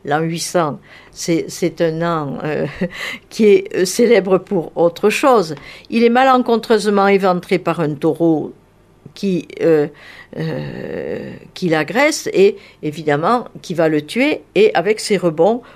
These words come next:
comme j'ai dit, paraît-il, il prend ses entrailles dans les mains,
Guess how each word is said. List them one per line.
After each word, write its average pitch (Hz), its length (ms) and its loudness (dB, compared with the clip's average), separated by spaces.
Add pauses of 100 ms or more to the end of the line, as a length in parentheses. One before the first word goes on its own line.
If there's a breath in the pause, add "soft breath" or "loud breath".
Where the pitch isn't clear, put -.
(140)
comme 185 280 2
j'ai 165 200 0
dit, 254 280 -2 (520 loud breath)
paraît-il, 214 540 2
il 214 140 2
prend 214 220 2
ses 208 280 0
entrailles 190 580 2
dans 170 180 2
les 156 120 0
mains, 202 300 2